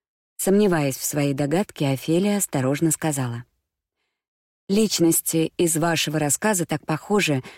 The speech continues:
на обращение Дарта». Бельяна устало улыбнулась, словно за время рассказа заново прожила все годы из жизни Холфилдов. «Это и есть они.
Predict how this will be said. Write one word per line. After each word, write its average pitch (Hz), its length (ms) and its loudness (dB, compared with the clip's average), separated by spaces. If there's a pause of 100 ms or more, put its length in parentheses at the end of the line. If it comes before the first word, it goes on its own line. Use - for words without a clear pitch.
(220)
на 170 220 4
обращение 170 640 2
Дарта». 160 460 -2 (720)
Бельяна 185 440 4
устало 160 380 0
улыбнулась, 147 840 0
словно 147 400 2
за 143 120 0
время 135 300 2
рассказа 135 480 -2
заново 139 400 0
прожила 131 440 -2
все - 200 -4
годы 131 380 0
из 120 100 0
жизни 127 560 0 (260)
Холфилдов. 123 800 -2 (880)
«Это 135 360 -2
и 135 80 -2
есть 113 480 -6
они. 117 320 -8